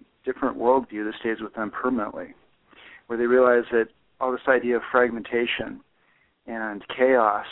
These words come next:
and all these illusions are really much more resolvable. There's an underlying harmony to everything. And so the connection between frequency and form is what I'm really quite honestly offering to this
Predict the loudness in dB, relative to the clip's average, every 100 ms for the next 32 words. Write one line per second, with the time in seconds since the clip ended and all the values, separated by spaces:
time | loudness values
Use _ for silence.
0 | -10 -8 -8 -12 -18 -20 -20 -18 -12 -8
1 | -8 -6 -2 -2 -2 -4 -6 -12 -18 -6
2 | 0 2 4 6 4 4 0 0 0 0
3 | 0 -2 -4 -4 -8 -8 -8 -4 -4 -4
4 | -2 0 0 -4 -8 -6 -6 -6 -14 -12
5 | -12 -14 _ _ _ -20 -20 -20 -20 _
6 | -6 -2 -2 -4 0 2 2 0 -4 -6
7 | -2 0 0 0 -2 -2 -2 -2 0 0
8 | 0 -4 -8 -4 -2 -2 -2 -6 -8 -2
9 | 0 0 -2 -12 -20 -20 0 2 2 2
10 | 0 0 -2 0 2 0 -2 -4 -6